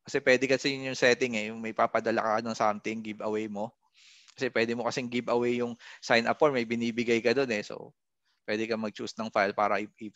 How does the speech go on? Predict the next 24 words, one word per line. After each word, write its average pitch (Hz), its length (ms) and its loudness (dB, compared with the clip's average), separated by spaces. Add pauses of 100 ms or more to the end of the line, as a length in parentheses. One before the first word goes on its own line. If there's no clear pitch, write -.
i-, 113 320 -6 (220)
i-automate 120 880 -2
yung 120 240 -4 (100)
binigay 117 540 -2
mong 110 180 -6
downloadable 104 800 -2
or 95 160 -6
whatever. 104 580 -6 (380)
Di 95 80 -20
ba? 98 180 -6 (800)
Pero 127 160 4
in 143 160 -2
terms 160 320 4
of 156 160 2
email, 160 320 4 (160)
ang, 135 320 4 (160)
ang 143 80 -4
sinasabi 156 480 4
kasi 165 240 0
ni 139 80 -8
Joseph 143 320 6
Rayo, 139 560 6 (1700)
um, 117 400 6
automatic, 156 800 6